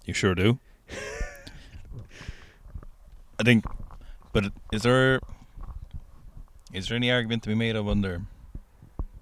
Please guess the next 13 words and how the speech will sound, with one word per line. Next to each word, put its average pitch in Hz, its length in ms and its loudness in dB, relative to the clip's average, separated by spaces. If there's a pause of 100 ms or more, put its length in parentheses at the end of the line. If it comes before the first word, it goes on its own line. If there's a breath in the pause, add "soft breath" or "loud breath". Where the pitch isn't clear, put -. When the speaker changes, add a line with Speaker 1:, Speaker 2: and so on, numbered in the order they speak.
(300)
Speaker 1:
for - 160 -6
having 95 640 -2 (260)
no, 92 640 0 (1160)
none 98 180 2
of 95 80 0
these 92 180 -4
things 87 260 -2
before 92 260 -4
Speaker 2:
Yes. - 80 0
Speaker 1:
training? 87 320 -2
So - 100 -8
let's 92 200 -6
say, 90 360 -2